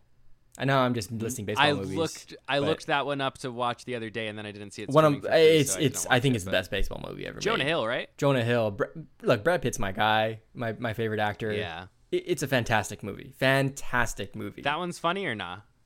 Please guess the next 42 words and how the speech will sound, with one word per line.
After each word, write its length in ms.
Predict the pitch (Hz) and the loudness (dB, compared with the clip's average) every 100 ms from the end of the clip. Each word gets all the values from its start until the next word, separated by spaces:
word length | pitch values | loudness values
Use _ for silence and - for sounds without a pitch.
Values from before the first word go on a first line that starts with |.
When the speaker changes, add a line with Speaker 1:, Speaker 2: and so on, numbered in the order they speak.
| _ _ _ | _ _ _
Speaker 1:
There's, 220 | 294 285 | -4 -4
there's 340 | 196 - 190 381 | -8 -6 -4 0
bits 160 | 269 160 | 0 0
of 80 | - | 4
comedy 320 | 131 175 107 | 4 4 2
in 80 | 107 | 0
it 80 | |
for 100 | 101 | -4
sure, 220 | 110 170 110 | -2 0 2
but 80 | |
it's 100 | 117 123 | 2 0
definitely 340 | 143 123 107 | 0 0 0
a 40 | 95 | 0
drama. 480 | 101 104 90 - - _ _ _ _ _ - | 0 0 -2 -8 -14 _ _ _ _ _ -4
Speaker 2:
Yeah, 340 | 117 107 104 98 | 0 2 2 0
that 60 | 135 | -2
Speaker 1:
Um, 40 | |
Speaker 2:
was 120 | 147 | -2
one 120 | 139 | -4
I 80 | 123 | -4
was 120 | 113 | -6
gonna 140 | 117 107 | -8 -6
watch 220 | 104 104 | -6 -8
this 180 | 104 - | -12 -12
week. 180 | 101 101 | -10 2
Speaker 1:
and 80 | 185 | 6
Speaker 2:
I'll 80 | |
watch 60 | 139 | 8
it 40 | |
Speaker 1:
obviously, 260 | 139 135 131 | 8 6 4
I'm 60 | 120 | 4
Speaker 2:
this 40 | |
Speaker 1:
not 100 | 117 | 2
an 60 | 110 | 2
Speaker 2:
week. 80 | 101 | 0
Speaker 1:
A's 160 | 120 | 0
fan, 340 | - 92 92 98 | -2 -4 -4 -4
but 160 | 107 98 | -2 -2
it's 160 | 143 | 0
a 80 | 127 | 0
great, 520 | 98 123 127 127 131 | 0 0 4 6 6
Speaker 2:
Yeah. 40 | 107 | 4